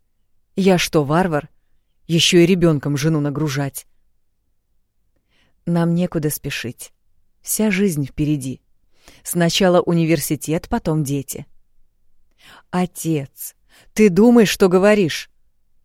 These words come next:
Не нужны мне целители, у меня всё в порядке.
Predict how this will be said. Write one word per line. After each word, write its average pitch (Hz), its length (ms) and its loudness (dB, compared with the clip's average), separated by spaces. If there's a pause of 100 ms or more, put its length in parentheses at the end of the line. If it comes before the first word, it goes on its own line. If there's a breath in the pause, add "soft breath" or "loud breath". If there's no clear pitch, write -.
(260)
Не 160 160 -2
нужны 151 400 0
мне 214 140 0
целители, 208 560 -4
у 147 80 -2
меня 156 260 0
всё 156 200 -2
в 147 60 -10
порядке. 185 580 -2